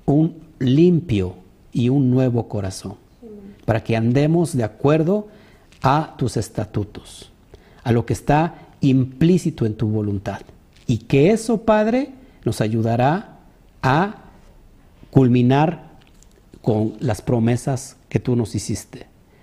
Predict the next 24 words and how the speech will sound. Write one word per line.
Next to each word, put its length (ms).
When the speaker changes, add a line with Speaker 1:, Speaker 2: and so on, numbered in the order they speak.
Speaker 1:
Así 160
que, 120
Padre, 360
que 100
todo 320
lo 200
que, 380
eh, 160
pisare 480
la 180
planta 380
de, 360
de 140
nuestros 420
pies 480
será 560
de 200
nosotros, 960
desde 440
el 140
desierto 800
hasta 340
el 80
Líbano, 400